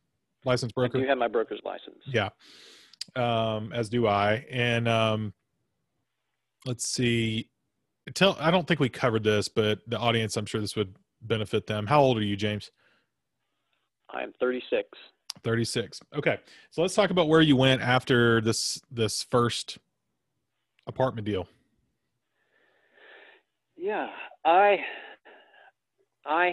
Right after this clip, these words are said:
Speaker 2: had, I still had my brokerage company, Bobo Real Estate Company. And so I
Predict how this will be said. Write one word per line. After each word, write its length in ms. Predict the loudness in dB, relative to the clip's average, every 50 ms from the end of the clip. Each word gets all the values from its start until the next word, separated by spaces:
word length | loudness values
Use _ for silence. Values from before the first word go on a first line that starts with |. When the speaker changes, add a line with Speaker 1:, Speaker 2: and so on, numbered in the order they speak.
| -2 -2
Speaker 2:
had, 480 | 0 2 4 4 6 6 4 4 2 0
I 100 | -4 -4 0
still 140 | 0 2 2
had 100 | 2 4
my 100 | 2 4
brokerage 380 | 4 4 2 2 2 -2 -2 -2
company, 520 | -4 -4 -2 -2 -4 -4 -4 -8 -10 -12 _ _ _ _ _ _ _
Bobo 200 | -6 -4 -2 0
Real 220 | 0 0 0 -2 -4
Estate 260 | -6 -6 -10 -10 -8
Company. 580 | -8 -10 -10 -8 -8 -8 -8 -8 -10 -12 -14 _ _ _ _ _ _ _ _ _ _ _ _
And 100 | -20 _ -10
so 60 | -8
I 80 | -8